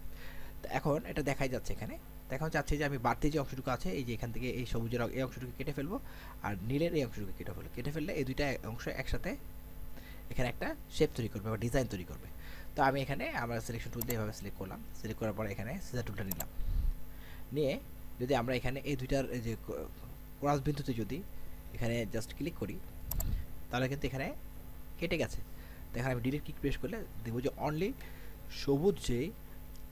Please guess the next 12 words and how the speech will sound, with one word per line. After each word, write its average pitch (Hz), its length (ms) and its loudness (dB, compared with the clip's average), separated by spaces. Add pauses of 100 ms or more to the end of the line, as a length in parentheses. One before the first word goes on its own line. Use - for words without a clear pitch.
(180)
স্ট্রোকটা - 240 6
রয়েছে 123 180 4
সেটা 147 220 6
কাটছে, - 360 0 (520)
অর্থাৎ - 220 2
সবুজটা, 143 540 6
সবুজ 139 300 2
যে 147 120 6
স্ট্রোকটা - 240 -2
সেটা 156 200 2
উপরে 180 240 6
ছিল, 110 160 4